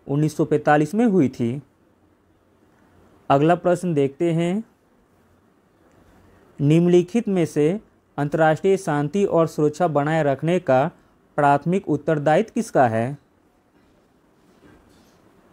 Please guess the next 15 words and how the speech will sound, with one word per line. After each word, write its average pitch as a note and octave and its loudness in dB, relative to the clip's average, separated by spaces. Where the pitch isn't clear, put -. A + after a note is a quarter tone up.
तो C#3 4
दोस्तों, D3+ 2
अंतर्राष्ट्रीय D#3 -2
शांति D3+ -4
और D3 2
सुरक्षा D#3+ 0
बनाए D#3 0
रखने D#3 0
का C#3+ 0
प्राथमिक C#3+ 0
उत्तरदायित्व D3 0
है A#3+ 2
सुरक्षा C#3+ -2
परिषद B2 -2
का। A#2+ -2